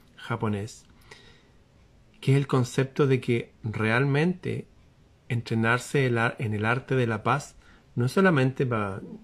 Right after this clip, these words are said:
tener un mejor pasar o mejor vivir aquí, sino que hay algo extraño que sucede. Y es que en este envase humano o puramente humano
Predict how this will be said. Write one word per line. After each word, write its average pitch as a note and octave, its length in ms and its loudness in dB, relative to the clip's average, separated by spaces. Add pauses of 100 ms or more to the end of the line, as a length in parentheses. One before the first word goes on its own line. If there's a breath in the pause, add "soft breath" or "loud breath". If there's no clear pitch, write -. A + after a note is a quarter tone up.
(140)
tener A2+ 260 -2
un A2 120 2
mejor A2+ 380 -2
pasar E3 560 0
o A2 40 0
mejor G#2+ 400 -2
vivir A#2+ 320 0
aquí, B2 400 -4 (1600 soft breath)
sino B2 320 0
que E3+ 100 0
hay C#3+ 120 4
algo D3 580 2
extraño C3+ 720 -2
que G2+ 120 -8
sucede. G#2 640 -12 (1000 soft breath)
Y B2 100 2
es B2+ 100 0
que A#2+ 460 2 (380 loud breath)
en A2+ 140 0
este B2 500 0
envase A#2 420 -2
humano A#2+ 640 -2
o G#2 160 -12
puramente A#2 560 -4
humano A2+ 400 -4